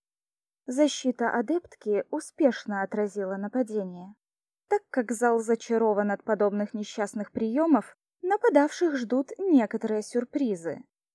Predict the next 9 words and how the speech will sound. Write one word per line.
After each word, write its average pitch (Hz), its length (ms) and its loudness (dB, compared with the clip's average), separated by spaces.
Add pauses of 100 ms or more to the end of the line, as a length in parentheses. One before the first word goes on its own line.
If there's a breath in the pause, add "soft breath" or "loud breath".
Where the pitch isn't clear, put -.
(180)
О 262 100 0
соблюдении 359 720 2
правил 285 460 4
магической 233 680 2
дуэли 269 420 2
мы 277 160 4
подробно 196 500 0
поговорим 214 640 0 (300)
на 294 160 4